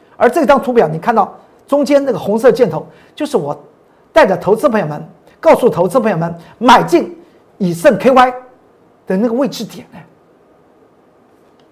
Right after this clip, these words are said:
买进的时间点，这个地方非常清楚，还当-，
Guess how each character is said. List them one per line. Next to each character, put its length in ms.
买 160
进 160
的 80
时 140
间 200
点， 180
这 100
个 60
地 100
方 180
非 180
常 140
清 180
楚， 180
还 100
当-， 280